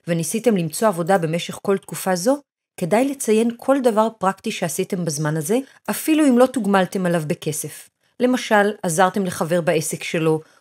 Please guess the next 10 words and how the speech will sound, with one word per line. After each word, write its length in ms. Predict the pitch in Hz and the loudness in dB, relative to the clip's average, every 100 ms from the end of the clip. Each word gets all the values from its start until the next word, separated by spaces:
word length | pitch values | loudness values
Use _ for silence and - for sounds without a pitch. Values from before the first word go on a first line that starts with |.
| - | 2
או 120 | 202 | 4
התנדבתם 600 | 202 196 175 180 - 196 | 4 2 2 2 2 0
בעמותה 460 | 185 170 170 - 175 | 2 2 -2 0 0
בתפקיד 480 | 165 165 - 180 | -2 -8 -8 -10
כלשהו, 500 | - 185 175 - 170 160 _ _ _ | -4 -4 -4 -4 -4 -6 _ _ _
אולי 240 | 185 180 | 0 2
ייעצתם 560 | 180 160 170 - - 240 | 2 0 -2 -2 -2 0
לאנשים 460 | 233 226 214 233 214 | 2 2 0 -2 -2
שאתם 320 | 220 202 202 | -4 -2 -2
מכירים, 460 | 196 - 196 202 | -2 0 0 0